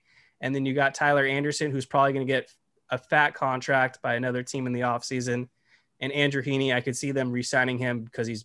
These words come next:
barely pitched this season. And it seems like it's a match made for heaven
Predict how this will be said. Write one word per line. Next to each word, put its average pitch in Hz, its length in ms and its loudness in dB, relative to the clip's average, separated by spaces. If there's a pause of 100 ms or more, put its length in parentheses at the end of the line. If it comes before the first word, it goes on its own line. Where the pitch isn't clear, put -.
(120)
barely 123 260 0
pitched 123 280 -4
this 123 160 -8
season. 120 360 -4
And 110 280 -8 (640)
it 123 120 -8
seems 131 220 -2
like 123 400 0 (100)
it's 127 140 -8
a 127 60 0
match 120 320 2
made 120 180 -4
for 120 140 -4
heaven 117 480 -2